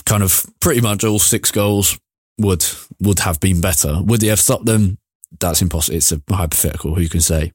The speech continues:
But I think he would have suited that a lot better. And that's what, um, Michael Plant was saying, and we spoke about it a bit in our preview as well, that, that it seems weird to drop Eriksen having done so well, but Casemiro probably would have been a,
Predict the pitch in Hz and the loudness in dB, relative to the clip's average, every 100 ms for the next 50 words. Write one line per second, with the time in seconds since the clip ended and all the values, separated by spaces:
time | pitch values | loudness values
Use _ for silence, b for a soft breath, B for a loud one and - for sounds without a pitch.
0 | _ 87 71 - 90 95 98 101 90 - | _ -2 -2 -4 -2 0 2 2 2 2
1 | 95 80 78 73 73 - - 87 - - | 2 0 0 -2 -4 -4 -2 -2 -4 -8
2 | B B - - - 104 90 - 87 - | B B -18 -10 -2 0 0 -2 -2 -2
3 | 85 78 69 55 95 90 - 78 90 85 | -2 -2 -2 -2 0 0 -4 -6 -2 -2
4 | 76 - 90 85 85 85 85 80 82 80 | -2 0 2 4 4 2 0 -2 -2 -2
5 | 76 90 - 76 73 - 85 80 76 87 | -2 -2 0 -2 -2 0 0 0 -4 -2
6 | 90 82 - - - 82 - - - - | -2 -2 -6 -12 -6 -6 -6 -14 -12 -12
7 | - 101 98 - 117 98 90 110 104 85 | -6 -2 0 2 2 4 4 2 2 0
8 | 104 90 104 101 - 98 92 87 107 95 | 0 2 2 2 0 0 0 0 0 2
9 | 95 107 120 120 87 110 95 98 95 85 | 2 2 2 0 -2 0 0 2 0 0
10 | 104 80 85 87 82 85 80 | -2 0 0 0 0 0 -2